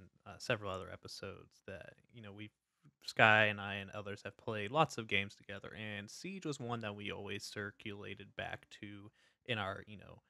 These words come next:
yearly gaming rotations. We haven't touched it for a while now, but, uh, yeah, we used to play a lot of it, and I was always garbage, but it was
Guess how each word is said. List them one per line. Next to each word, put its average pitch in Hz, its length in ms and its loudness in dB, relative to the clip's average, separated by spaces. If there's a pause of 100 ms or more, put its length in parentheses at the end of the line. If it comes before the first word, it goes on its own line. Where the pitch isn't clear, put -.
(160)
yearly 107 400 -4
gaming 101 340 -2
rotations. 110 640 -6
We 151 100 -4
haven't 139 360 6 (140)
touched - 340 4
it - 120 -12 (100)
for 101 320 -4
a 104 180 -6
while 101 640 -6 (120)
now, 107 400 -8 (180)
but, 110 320 -4
uh, 113 160 -4
yeah, 202 300 -4
we 113 140 -10
used 113 160 -8
to - 80 -18
play 110 300 -2
a 101 80 -6
lot 101 280 -4
of 113 120 -8
it, 135 260 -8
and 104 240 -14 (500)
I 98 120 0
was 98 180 -8
always 104 240 -6
garbage, 123 560 -8 (100)
but 98 220 -6
it 107 120 -10
was 101 200 -16